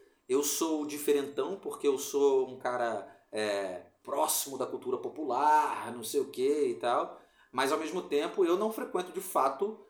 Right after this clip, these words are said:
o terreirão do samba lá na puta que pariu, na, que é um lugar fudido lá entre Barra e Recreio, entendeu? <laughs> Então o cara não, não frequenta aquela porra daquele lugar e também não frequenta o, porra, o,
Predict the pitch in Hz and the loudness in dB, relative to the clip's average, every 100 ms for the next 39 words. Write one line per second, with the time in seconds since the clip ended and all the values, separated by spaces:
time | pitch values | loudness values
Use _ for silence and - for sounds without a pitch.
0 | _ _ - 160 160 294 - _ _ 170 | _ _ -8 -6 -6 -8 -12 _ _ 4
1 | 170 165 143 151 147 - 139 147 147 143 | 6 6 6 4 -4 -4 -4 -4 0 2
2 | 135 143 139 143 139 139 - 135 123 131 | 2 0 -6 -8 -8 -6 -2 0 0 -2
3 | 135 - 117 120 127 120 - 131 113 - | -6 -10 -14 -18 -18 -14 -10 -10 -12 -18
4 | _ _ - - _ _ _ - 120 131 | _ _ -20 -20 _ _ _ -8 -4 -2
5 | - 180 190 117 175 139 131 143 131 - | -4 -4 -6 -4 -4 2 2 2 -2 -6
6 | 110 127 139 135 127 131 - 131 147 120 | -2 2 4 4 0 0 2 2 2 2
7 | 127 160 - - - - - - 240 254 | 2 2 0 -6 -10 -2 0 0 -6 -6
8 | 247 - - 156 180 175 190 180 196 196 | -6 -8 -8 4 6 10 10 8 6 0
9 | 190 208 202 190 196 202 190 185 185 180 | 2 4 6 6 6 6 6 6 6 6
10 | 175 175 156 175 208 202 160 175 220 202 | 4 4 6 6 6 4 0 -2 -2 -2
11 | 202 170 185 196 185 180 175 143 139 135 | -2 -2 -2 2 4 4 2 4 2 2
12 | - | -2